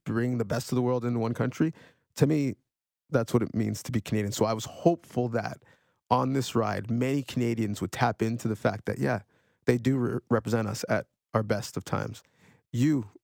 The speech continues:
K J, are a great example of all that. So I'm glad that you went. I'm glad that you experienced it. I'm glad that you've been able to teach and spread, uh, all of the football messages from this team to many people, football fans, who are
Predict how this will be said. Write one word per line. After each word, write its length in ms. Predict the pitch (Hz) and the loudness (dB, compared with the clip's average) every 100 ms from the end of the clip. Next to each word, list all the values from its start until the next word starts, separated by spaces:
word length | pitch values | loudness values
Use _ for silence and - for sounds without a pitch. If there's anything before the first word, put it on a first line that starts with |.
| _ - | _ -2
K 140 | - | 0
J, 260 | 95 87 - - - | 0 -2 -4 -10 -2
are 100 | 117 | 0
a 60 | 110 | 2
great 200 | 117 113 | -2 -2
example 520 | 113 107 101 98 107 | -2 -2 -2 -4 -4
of 140 | - 101 | -2 -2
all 180 | 98 101 | -2 -4
that. 220 | 104 - | -8 -6
So 160 | - | -2
I'm 140 | 107 113 | 0 0
glad 440 | 120 139 123 101 - - - | 0 2 0 -4 -16 -20 -4
that 100 | 101 | -2
you 140 | 110 101 | 0 0
went. 280 | 107 92 - | -2 -4 -6
I'm 100 | 107 | -4
glad 320 | 120 127 131 | 0 0 0
that 140 | 120 - | 0 0
you 140 | 117 | -2
experienced 480 | 101 - 110 104 - | -2 -4 -2 -2 -2
it. 80 | - | -4
I'm 120 | 107 | -2
glad 340 | 117 131 135 | 0 0 0
that 160 | 127 - | -2 -2
you've 180 | 113 107 | -4 -2
been 220 | 110 104 - - _ | -2 -4 -10 -20 _
able 340 | 110 117 120 113 | 0 0 0 -2
to 460 | - 123 117 113 - _ | 2 2 4 0 -6 _
teach 640 | - 151 151 - - - - | -4 -2 -2 -4 -12 -14 -6
and 320 | 117 113 107 95 - _ | -2 -2 -2 -8 -14 _
spread, 720 | - - - 143 135 110 - _ _ - | -10 -4 2 4 4 -2 -10 _ _ -6
uh, 100 | 107 - | -4 2
all 200 | 123 131 | 2 4
of 80 | 127 | 2
the 80 | 123 | 2
football 340 | - 120 113 | 2 4 2
messages 480 | 113 110 - 113 104 | 2 -2 -2 -2 -2
from 160 | - 110 | 0 0
this 200 | 107 - | 0 -2
team 240 | 107 110 | -2 2
to 100 | 127 | 2
many 240 | 139 156 | 2 0
people, 340 | 160 131 - 120 | 0 -2 0 0
football 360 | 120 117 113 | 2 2 2
fans, 500 | - 110 104 107 - - _ _ | 2 0 0 -4 -6 -14 _ _
who 220 | - 120 | 0 2
are 400 | 117 107 110 104 | 2 -2 -2 -6